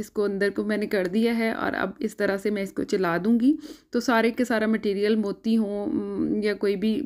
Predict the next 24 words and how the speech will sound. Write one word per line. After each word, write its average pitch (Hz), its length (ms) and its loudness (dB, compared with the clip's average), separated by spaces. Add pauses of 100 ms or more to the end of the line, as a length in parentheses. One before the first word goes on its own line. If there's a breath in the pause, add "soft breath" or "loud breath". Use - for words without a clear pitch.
(140)
खाने 196 320 0
की 214 140 -2
चीज़ 202 300 -6
हो, 214 60 0
वो 214 260 0
इसके - 280 -4
अंदर 190 360 -2
चली 170 280 -2
जाएगी। - 480 -6 (680 soft breath)
जैसे 208 240 -2
यहाँ 214 160 2
पे 214 120 0
सौंफ 196 360 -4
गिरी 220 160 0
हुई 220 200 0
थी, 226 180 -4
तो 240 140 0
मैंने 208 300 0
इसको 214 220 -6
चला 190 320 -2
दिया 214 240 2
है 233 80 2
इसके 220 220 -4
ऊपर। 208 280 -6